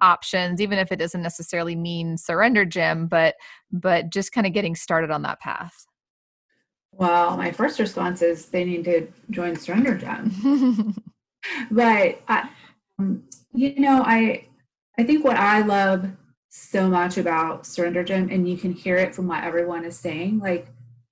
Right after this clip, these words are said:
Speaker 2: this was a place where we were all accepted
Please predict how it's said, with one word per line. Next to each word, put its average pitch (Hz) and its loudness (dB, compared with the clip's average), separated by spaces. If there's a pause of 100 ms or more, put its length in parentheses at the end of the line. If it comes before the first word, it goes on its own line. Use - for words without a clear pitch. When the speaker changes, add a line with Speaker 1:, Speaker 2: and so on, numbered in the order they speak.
(180)
Speaker 2:
this 254 0
was 339 2
a 330 2
place 196 -4
where 190 0
we 185 0
were 180 0
all 175 -2
accepted 190 -4